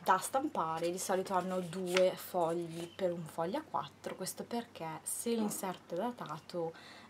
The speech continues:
eh, quello che si fa è una stampa a libro a opuscolo e quindi ci sono due, eh, fogli per pagina. Se volete stampare della carta quadretti, basta stampare un foglio A quattro di carta quadretti e poi tagliare tre fogli personal.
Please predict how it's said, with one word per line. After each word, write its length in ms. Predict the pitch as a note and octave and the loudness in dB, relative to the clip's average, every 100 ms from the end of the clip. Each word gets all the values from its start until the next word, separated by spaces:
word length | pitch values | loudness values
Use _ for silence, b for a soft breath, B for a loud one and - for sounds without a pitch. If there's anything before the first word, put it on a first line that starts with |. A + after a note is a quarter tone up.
| - | -10
eh, 140 | G3+ | -8
quello 280 | F#3 A3 G3+ | 2 4 4
che 120 | F#3 | 0
si 120 | - | -2
fa 220 | D#4 - F3+ | -2 0 -2
è 80 | |
una 80 | F3+ | -2
stampa 520 | F3+ - F#3 E3+ F3+ - | -4 0 0 0 -4 0
a 120 | G#3 | 0
libro 500 | G#3 E3+ F3 F3 - | 0 -4 -2 -2 -2
a 140 | - - | -4 -2
opuscolo 520 | C4+ - F3+ - - F#3 | -2 -2 -8 -6 -4 -4
e 60 | |
quindi 340 | - E3 F3 F#3+ | -6 -10 -10 -10
ci 100 | - | -4
sono 300 | G#3+ F3+ F#3 | -2 -2 -4
due, 400 | F3 D#3+ D#3+ D#3+ - - - - - - - | -4 -2 -2 -2 -6 -18 -20 -20 -20 -20 -12
eh, 100 | - | -8
fogli 600 | E3 - D3+ D#3 E3 E3+ E3 | -6 0 0 0 -6 -6 -6
per 240 | - F3 E3 - | -2 -2 -2 2
pagina. 440 | - D3+ D#3 D3+ - B B - | 2 2 -2 -8 -8 B B 2
Se 100 | A#3 | 10
volete 220 | B3 B3 | 10 10
stampare 480 | - A#3+ A#3 B3 A#3 | 4 4 8 8 8
della 180 | F3+ | 6
carta 280 | G3 G3 - | 4 0 2
quadretti, 420 | C4+ D#4 D3 F3+ | 2 2 2 0
basta 220 | E3+ F3 - | -4 -4 0
stampare 420 | F#3+ G#3 E3+ E3+ | 0 4 4 4
un 140 | A3 | 2
foglio 300 | A3 F#3 F3+ | 0 2 2
A 40 | F#3 | 0
quattro 360 | F3 E3 - | -2 -2 -4
di 60 | F3+ | -6
carta 280 | E3 E3+ G3+ | -4 -6 0
quadretti 460 | C#4 E3 D#3+ - | 0 0 -6 -8
e 20 | |
poi 440 | F#3 - D3+ D3 E3+ | -6 -4 -2 -2 -4
tagliare 480 | - G3 F3 - - - | -4 -4 -4 -4 -6 -6
tre 220 | D#3+ C#3 - - - | -6 -6 -6 -8 -6
fogli 360 | - - D#3+ D#3 | -6 -6 -8 -10
personal. 680 | - - - - D3+ D3+ | -10 -8 -6 -8 -6 -8